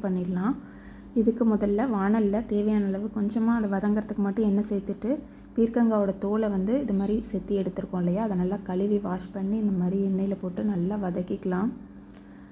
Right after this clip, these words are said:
அதோட பச்சை ஸ்மெல் வந்து இருக்கும், அந்த ஸ்மெல் வந்து போற வரைக்கும் நம்ம வந்து நல்லா வதக்கிக்கலாம்.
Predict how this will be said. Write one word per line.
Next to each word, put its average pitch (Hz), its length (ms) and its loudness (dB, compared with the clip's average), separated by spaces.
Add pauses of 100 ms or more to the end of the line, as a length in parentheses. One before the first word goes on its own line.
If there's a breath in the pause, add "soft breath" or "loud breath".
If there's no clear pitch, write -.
(480 loud breath)
அதோட 214 220 4 (120)
பச்சை 233 300 -4
ஸ்மெல் 214 320 0
வந்து 202 260 2
இருக்கும், 202 420 2 (460 loud breath)
அந்த 202 120 2 (100)
ஸ்மெல் 226 300 6 (100)
வந்து 220 180 4 (240)
போற 226 180 2 (120)
வரைக்கும் 190 340 0
நம்ம 190 240 4
வந்து 202 140 4 (120)
நல்லா 208 360 4
வதக்கிக்கலாம். 180 640 2